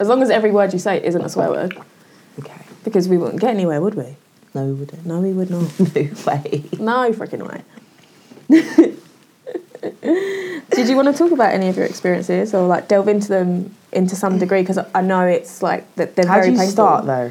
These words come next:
Speaker 1: How do you start?
Speaker 2: Yeah.
Speaker 1: Well, I don't
Speaker 2: What do
Speaker 1: know.
Speaker 2: you say?
Speaker 1: 'Cause
Speaker 2: Without it sounding like some sob story, 'cause
Speaker 1: Sob
Speaker 2: it's not a
Speaker 1: story.
Speaker 2: sob story.
Speaker 1: Nah, it depends. Like, for example,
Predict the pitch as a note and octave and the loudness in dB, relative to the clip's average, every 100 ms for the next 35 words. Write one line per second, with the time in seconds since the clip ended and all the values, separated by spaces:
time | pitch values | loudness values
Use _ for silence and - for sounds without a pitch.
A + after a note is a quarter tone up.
0 | B2 - A3 G#3+ G#3+ A3 B3 - - E3 | -4 2 2 2 -2 0 2 0 -2 -2
1 | F3 E3 C3+ C3 C#3+ - G#3+ G#3 G#3 G#3 | 0 0 -2 -6 -10 0 4 4 2 0
2 | - - - - - _ - E4 G#4+ E4 | -6 -20 -20 -20 -20 _ -2 2 4 4
3 | G3+ F3+ D#3+ C3 C3 - D3+ E3+ D3+ C#3 | 6 4 2 -2 -10 -2 2 4 4 2
4 | E3+ D#3+ D3+ D3+ - - D3 C#3 C#3 - | 0 0 0 -2 -4 -4 -2 -2 -6 -20
5 | - - - - - - D#3 - A#2+ A#2+ | -20 -20 -20 -20 -8 -4 -4 -6 -10 -8
6 | A#2+ B3+ C#3 C#3 G3+ F#3+ F#3 G3+ F#3 F3+ | -4 -2 -2 0 0 2 2 4 4 4
7 | G#3 - F3+ E3+ D3 - C4+ - G#3 - | -2 2 2 4 2 2 2 2 0 -4
8 | - - - F#4+ F#4+ G4+ D5 C#5 C#5+ G#4+ | -18 -14 -4 0 2 2 2 0 2 2
9 | C4 C4+ - D#4 D#4+ E4+ E4+ C4+ A#3 | 4 4 4 0 2 0 2 2 2